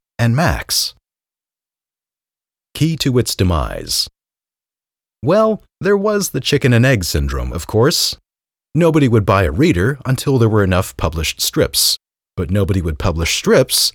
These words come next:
until, you get the idea. Mainly, though,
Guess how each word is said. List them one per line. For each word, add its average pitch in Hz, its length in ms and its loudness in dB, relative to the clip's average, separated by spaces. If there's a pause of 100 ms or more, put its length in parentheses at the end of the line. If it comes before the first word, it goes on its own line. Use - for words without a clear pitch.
until, 120 600 2 (420)
you 143 140 4
get 90 220 -2
the 78 140 -2
idea. 64 440 -8 (840)
Mainly, 85 460 0
though, 64 380 -6